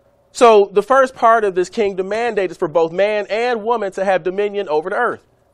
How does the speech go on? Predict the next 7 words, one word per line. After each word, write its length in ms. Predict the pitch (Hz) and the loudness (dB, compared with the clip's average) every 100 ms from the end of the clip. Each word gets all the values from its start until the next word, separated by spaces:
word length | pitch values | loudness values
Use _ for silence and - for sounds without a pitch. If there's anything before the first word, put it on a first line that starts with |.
| _ _ _ _ _ | _ _ _ _ _
So 220 | - 185 | 2 2
down 460 | 139 214 294 349 294 | 4 2 2 0 0
here 340 | 208 101 80 _ _ _ _ _ - | -2 -4 -8 _ _ _ _ _ -2
on 160 | 196 190 | 2 2
the 80 | 185 | 0
physical 500 | - 254 185 165 135 | 0 0 0 -4 -6
level, 400 | 95 76 50 | -6 -8 -14